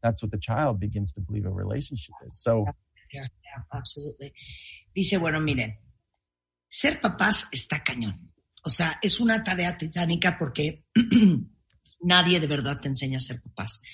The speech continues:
Speaker 2: Y es, y es, y es muy complicado y es, es muy difícil. Y cuando llega cualquier papá a mi consultorio, eh, lo, lo que siempre quiero saber es cómo está la relación, porque de hecho hay un artículo que salió algún día en el periódico Wall Street Journal que decía,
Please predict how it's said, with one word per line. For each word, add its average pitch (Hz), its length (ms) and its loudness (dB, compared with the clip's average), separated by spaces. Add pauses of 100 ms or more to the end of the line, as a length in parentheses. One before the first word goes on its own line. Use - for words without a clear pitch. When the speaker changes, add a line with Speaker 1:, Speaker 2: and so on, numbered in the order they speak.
(360)
Speaker 2:
Y 165 200 4
es, - 280 4
y 151 120 0
es, 143 200 4
y 147 160 -2
es 131 120 2
muy 160 160 0
complicado 139 600 -2
y 127 200 0
es, - 240 0
es 117 160 -6
muy 151 200 2
difícil. 139 640 2 (640)
Y 160 220 2
cuando 147 360 4
llega 151 420 4
cualquier 135 380 0
papá 139 640 0
a 127 220 -4
mi 123 200 -2
consultorio, 135 840 -4 (560)
eh, 139 500 0 (520)
lo, 165 320 -2
lo 170 160 0
que - 80 2
siempre 202 420 4
quiero 175 220 0
saber 147 260 0
es 151 140 6
cómo 143 160 -6
está 139 180 -6
la 143 120 -6
relación, 139 500 0
porque 127 220 -8
de 135 100 -6
hecho 135 180 -2
hay 143 100 -2
un 143 180 -4
artículo 135 380 -6
que 135 100 -10
salió 135 260 -2
algún 139 200 -4
día 143 180 -4
en 139 100 -2
el 135 160 -4
periódico 139 460 -4
Wall 139 180 0
Street 131 240 2
Journal 135 340 2
que 139 60 0
decía, 135 440 4